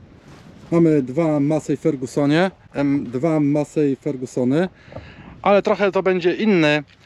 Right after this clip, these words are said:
cykl filmów z racji tego, że, słuchajcie, dzięki uprzejmości firmy Akko te ciągniki dostaliśmy na taki test długodystansowy.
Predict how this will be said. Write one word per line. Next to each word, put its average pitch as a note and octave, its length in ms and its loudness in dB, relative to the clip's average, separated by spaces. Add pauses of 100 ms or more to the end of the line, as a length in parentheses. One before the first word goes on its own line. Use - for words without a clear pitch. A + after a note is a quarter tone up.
(160)
cykl - 300 -2
filmów D#3+ 440 0 (1300)
z C#3 120 -2
racji F3 200 2
tego, F3 260 2
że, D#3+ 140 0
słuchajcie, E3 520 -4
dzięki D#3 280 -6
uprzejmości D3 640 -4
firmy B2+ 480 0
Akko E3+ 520 -2 (420)
te E3 100 -2
ciągniki D3+ 460 -2
dostaliśmy C3+ 560 -4
na C3 160 0
taki B2+ 320 -6
test D3 420 -2
długodystansowy. B2 960 -4